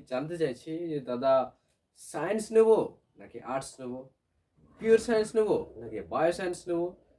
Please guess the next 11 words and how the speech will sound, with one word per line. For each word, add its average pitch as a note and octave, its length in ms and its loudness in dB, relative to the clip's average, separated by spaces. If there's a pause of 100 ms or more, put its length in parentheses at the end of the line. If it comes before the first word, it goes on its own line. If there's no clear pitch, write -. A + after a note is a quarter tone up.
(240)
কোনটা A3+ 360 2
আমার F#3+ 240 -2
জন্য F3 200 -4
পারফেক্ট F3 440 -2
হবে?" - 180 -14 (1120)
তোমারও G#3 540 2
হয়তো E3+ 460 -2
মনে D3+ 300 0
সেই F3 440 -4
প্রশ্নটাই D3+ 580 -6
জেগেছে। - 600 -8